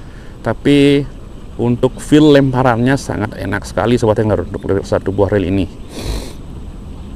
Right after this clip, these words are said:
Oh iya, di sini saya menggunakan P E satu, ya,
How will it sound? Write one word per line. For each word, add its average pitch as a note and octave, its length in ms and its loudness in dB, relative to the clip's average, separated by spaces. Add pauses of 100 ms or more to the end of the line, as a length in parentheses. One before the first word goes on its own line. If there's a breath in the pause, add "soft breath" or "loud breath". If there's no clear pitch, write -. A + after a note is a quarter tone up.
(460)
Oh A#2 80 6
iya, A#2 160 6
di F2+ 80 0
sini C#3+ 160 0
saya C#3+ 160 2
menggunakan C3 320 2
P B2 160 0
E G#2+ 160 0
satu, A#2+ 320 0
ya, A#2+ 160 -2